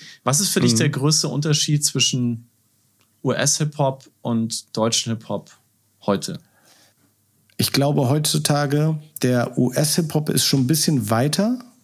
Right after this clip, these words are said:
Speaker 2: Der U-S-Hip-Hop ist nicht so k-, verkopft. Er macht sich nicht so viel Gedanken um Image, glaube ich. Ist ein bisschen offener geworden, ein bisschen, ähm, gesellschaftsoffener vielleicht auch, obwohl das ja in Deutschland auch schon sehr,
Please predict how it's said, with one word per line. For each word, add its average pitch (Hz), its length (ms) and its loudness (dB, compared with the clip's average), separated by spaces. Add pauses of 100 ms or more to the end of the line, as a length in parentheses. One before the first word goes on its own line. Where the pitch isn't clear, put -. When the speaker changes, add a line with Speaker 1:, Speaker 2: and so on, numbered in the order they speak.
(160)
Speaker 2:
Der 120 100 2
U-S-Hip-Hop 131 540 0
ist - 160 -2
nicht 131 140 2
so 135 120 2
k-, 127 140 -6
verkopft. - 680 -4 (140)
Er 165 140 -2
macht 127 240 2
sich 127 180 0
nicht 131 100 2
so 131 120 0
viel 123 180 0
Gedanken 127 480 0
um 123 300 2 (100)
Image, 156 460 0
glaube 160 340 2
ich. 185 240 -2 (640)
Ist - 300 0
ein 127 100 2
bisschen 127 380 0
offener 156 380 0
geworden, 156 540 2
ein 156 60 0
bisschen, 123 500 2
ähm, 113 440 0 (1040)
gesellschaftsoffener 147 1040 0
vielleicht 160 440 0
auch, 165 260 0
obwohl 131 240 -2
das 123 140 0
ja 123 80 2
in 113 60 0
Deutschland 127 380 0
auch 123 180 2
schon 123 260 0
sehr, 127 380 0